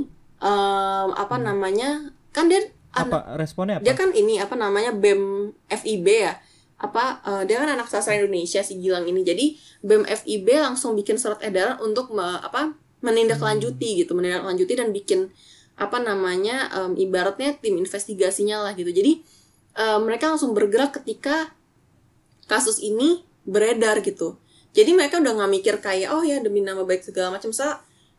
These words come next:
Speaker 1: kalau memang ada yang harus mereka turun tangan, mereka turun tangan gitu. Kalau yang kasus sebelah kan kita tahu dari tahun, tahun lalu tuh betapa orang-orang marah gitu kan,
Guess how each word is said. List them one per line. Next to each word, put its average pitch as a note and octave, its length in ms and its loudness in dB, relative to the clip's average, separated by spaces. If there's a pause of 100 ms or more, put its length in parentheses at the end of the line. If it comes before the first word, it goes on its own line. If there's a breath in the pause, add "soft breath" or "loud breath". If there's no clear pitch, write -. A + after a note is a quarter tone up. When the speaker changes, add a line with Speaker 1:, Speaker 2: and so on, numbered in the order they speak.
Speaker 1:
kalau G3+ 200 2
memang G3+ 200 2
ada G3 160 -2
yang G3 120 -4
harus F#3 200 -8
mereka G3 240 -4
turun G3+ 240 -4
tangan, B3 160 -2
mereka C#4 160 -4
turun G3 320 -4
tangan F#3+ 400 -4
gitu. F3 240 -8 (800)
Kalau G#3+ 240 0
yang G3+ 240 2 (560)
kasus A#3+ 320 -2
sebelah B3 320 2
kan G4+ 160 4
kita G4+ 160 2
tahu D4 240 0
dari A#3+ 160 2
tahun, G#3+ 560 -2
tahun G#3 240 0
lalu G#3 240 4
tuh D4+ 160 -4
betapa G#3 480 -4
orang-orang G3+ 480 -2
marah A3 480 -2
gitu F#3+ 240 -4
kan, F#3 160 -4